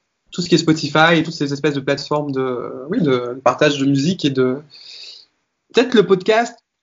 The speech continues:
enfin, je pense que le podcast survit un peu mieux. Mais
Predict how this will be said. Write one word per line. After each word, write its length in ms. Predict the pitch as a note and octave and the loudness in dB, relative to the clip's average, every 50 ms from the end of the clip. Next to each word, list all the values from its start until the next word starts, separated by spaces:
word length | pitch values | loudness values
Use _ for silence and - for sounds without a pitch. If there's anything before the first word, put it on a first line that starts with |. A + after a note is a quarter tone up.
| _ _ _ | _ _ _
enfin, 140 | - F3 E3 | -4 -2 0
je 80 | D#3+ | 0
pense 200 | D#3 G#3+ B3 C#4 | 2 2 0 0
que 60 | - B3 | 0 -4
le 60 | G#3+ | -6
podcast 380 | - - F#3 - G3+ G#3 G3 | -2 -4 0 0 0 0 0
survit 180 | G3+ F#3+ F3 F3+ | 0 0 2 2
un 120 | F3 F3 | 2 2
peu 120 | E3 F3+ F3 | 2 0 0
mieux. 320 | E3+ E3+ D#3+ D3+ D#3 - _ _ _ - | 2 2 0 0 -2 -6 _ _ _ -12
Mais 500 | - D3+ D3+ D3 D3 D3 D3 D3+ D#3 | -4 -2 0 2 2 2 2 0 -4